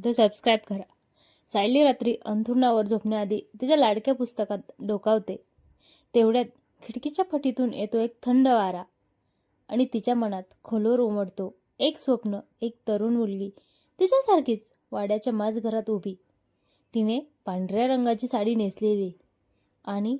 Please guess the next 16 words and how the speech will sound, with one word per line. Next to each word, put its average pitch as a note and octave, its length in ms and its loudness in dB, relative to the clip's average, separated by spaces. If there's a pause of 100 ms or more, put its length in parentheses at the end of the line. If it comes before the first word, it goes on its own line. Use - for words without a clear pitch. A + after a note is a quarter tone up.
(100)
डोळ्यात G#3+ 360 4 (140)
पाणी. F#3+ 300 -2 (760)
तिच्या D4 240 2
हातात C4+ 320 0 (280)
एक B3 180 -4
जुने G#3 280 0
पत्र G#3+ 300 -2
आहे. F3+ 240 -6 (720)
ती E4+ 100 2
ते F#4+ 420 0
फाडून A#3 320 2
टाकत A3+ 320 -2
आहे. F3+ 420 -8 (640)
सायली G3+ 340 -4
दचकून G#3+ 460 -2
उठते. C#4 460 -4